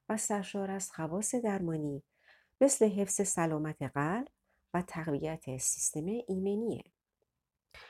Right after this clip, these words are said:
فروشگاه راتیک در تلاشه که جهت سلامت و رضایت شما بهترین محصولات رو ارائه بده.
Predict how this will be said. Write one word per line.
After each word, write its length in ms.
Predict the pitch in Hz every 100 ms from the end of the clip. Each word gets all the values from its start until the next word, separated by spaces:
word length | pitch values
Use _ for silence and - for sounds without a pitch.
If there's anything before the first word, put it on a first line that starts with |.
| - - - _ _
فروشگاه 560 | 285 285 277 - 254 226
راتیک 680 | 196 185 175 170 170 - - -
در 180 | 170 170
تلاشه 800 | - 160 165 214 - 143 131 139 _ _ _
که 120 | 196
جهت 440 | 175 170 196 233 262
سلامت 880 | - 208 196 185 170 160 170 - - -
و 60 | 147
رضایت 680 | 143 131 143 135 214 -
شما 520 | 254 - 170 147 135 - _ _ _ -
بهترین 540 | 214 220 226 226 285
محصولات 680 | 240 208 - 160 165 170 -
رو 300 | 135 131 160 -
ارائه 440 | 156 160 170 247
بده. 340 | 202 160 180